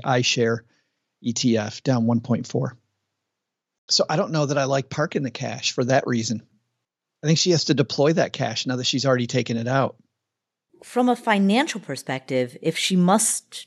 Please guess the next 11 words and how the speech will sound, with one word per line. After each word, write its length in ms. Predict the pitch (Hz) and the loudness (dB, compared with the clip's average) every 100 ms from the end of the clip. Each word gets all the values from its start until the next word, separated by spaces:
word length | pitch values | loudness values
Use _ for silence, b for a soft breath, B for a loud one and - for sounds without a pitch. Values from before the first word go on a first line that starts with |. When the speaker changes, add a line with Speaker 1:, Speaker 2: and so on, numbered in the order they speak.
| _ - | _ -8
Speaker 2:
deploy 460 | - - 175 185 | -6 -2 2 4
it, 320 | 127 113 - _ _ _ _ _ _ | 2 -4 -12 _ _ _ _ _ _
then 460 | 170 170 160 160 - _ _ _ _ _ | 0 2 2 0 -4 _ _ _ _ _
option 500 | 170 196 214 - 202 | 2 2 2 0 2
B 320 | 165 170 196 185 | 0 -2 0 2
that 140 | - | 0
she 180 | - 160 | -2 -8
proposed, 840 | - - 190 143 113 131 - - - | -10 -4 0 2 0 -4 -8 -10 -2
which 240 | 156 - | 0 2
is 160 | 147 151 | 2 0
buying 560 | 160 156 156 143 147 | 0 2 2 0 -4